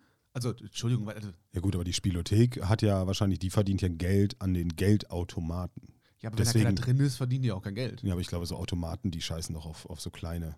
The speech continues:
Speaker 2: Also ich glaube, das ist einfach so
Speaker 1: Aber
Speaker 2: ein
Speaker 1: diese Miete
Speaker 2: sehr
Speaker 1: allein mitten in der City, so einen riesen, äh, Quadratmeter,
Speaker 2: Ja, aber es
Speaker 1: ähm,
Speaker 2: gibt ja diesen netten Vergleich, dass zum Beispiel auf der Königsallee in Düsseldorf gibt's entweder Immobilienmakler, die einmal im Monat vielleicht eine Immobilie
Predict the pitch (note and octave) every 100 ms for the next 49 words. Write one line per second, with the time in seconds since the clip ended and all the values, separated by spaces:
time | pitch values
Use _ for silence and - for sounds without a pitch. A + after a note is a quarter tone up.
0 | _ F#2+ E2 - F2+ G#2 G#2 - F#2+ F#2
1 | F2 F2+ F2 B2 C3+ C#3 F#2 F#2+ B2+ C#3
2 | D#3+ D3+ - D#3 E3 C3 B2 E3 C#3+ B2
3 | C#3+ D#3+ C3 C3 B2 C#3 D3 C3+ C3 A#2+
4 | B2 A#2+ A2 B2+ A#2+ A#2 A#2+ A#2+ A#2+ A2+
5 | C3 C3+ D#3+ - D3 C#3 C3+ B2+ B2 C3
6 | A#2 A2+ A2+ B2 - - G#2+ G2+ - G2
7 | F#2+ A2 G#2+ - G2 F2+ F#2 F#2+ - A2+
8 | A#2 - G2+ - G2 F#2 D2 F2 D#2+ F2+
9 | F#2 G#2+ A2 A2+ B2 D3+ F#3 - - G2
10 | G#2+ G#2 F2+ G2 F#2 F2 F2 _ _ _
11 | _ _ _ - F2+ F#2 G2 A#2 B2+ -
12 | F#2+ F#2+ F#2 F#2 F2 F2 D#2+ - F#2+ F2
13 | F#2+ G#2 G#2 G2+